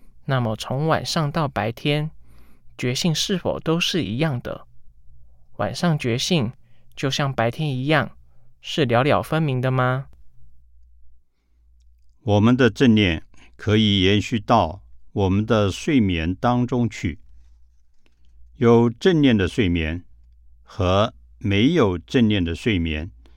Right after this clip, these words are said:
Speaker 2: 他们的状态是不一样的。就像我们拥有的财富，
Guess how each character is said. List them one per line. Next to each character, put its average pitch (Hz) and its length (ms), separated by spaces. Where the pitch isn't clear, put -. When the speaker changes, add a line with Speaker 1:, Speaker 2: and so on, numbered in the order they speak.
Speaker 2:
他 170 300
们 170 180
的 107 100
状 95 300
态 82 360
是 95 640
不 110 240
一 78 220
样 101 300
的。 76 200
就 123 140
像 110 460
我 98 120
们 98 380
拥 180 200
有 92 180
的 78 140
财 76 320
富， 95 320